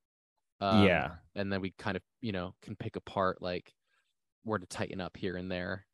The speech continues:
Speaker 1: Um, so that's,
Speaker 2: We
Speaker 1: like,
Speaker 2: just
Speaker 1: our
Speaker 2: got on that, uh,
Speaker 1: Oh, nice.
Speaker 2: in-ear monitor thing, and
Speaker 1: Cool.
Speaker 2: oh my God,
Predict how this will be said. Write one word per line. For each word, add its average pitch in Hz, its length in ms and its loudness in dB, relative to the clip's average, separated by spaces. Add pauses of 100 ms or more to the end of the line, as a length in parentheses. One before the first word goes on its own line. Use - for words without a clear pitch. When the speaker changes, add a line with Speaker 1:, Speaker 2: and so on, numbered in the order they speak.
(160)
Speaker 1:
Um, 95 420 -6 (480)
so 98 340 -10 (340)
that's, - 180 -10
Speaker 2:
We 107 120 8
Speaker 1:
like, 95 80 6
Speaker 2:
just 98 100 4
Speaker 1:
our - 40 -8
Speaker 2:
got 95 200 8
on 92 180 4
that, 87 300 2
uh, 80 540 0
Speaker 1:
Oh, 113 80 -2
nice. 98 160 -2
Speaker 2:
in-ear 90 220 6
monitor 85 640 4 (320)
thing, 87 340 2 (120)
and 85 260 0
Speaker 1:
Cool. 110 120 2
Speaker 2:
oh 87 60 2
my 82 140 0
God, 78 380 -2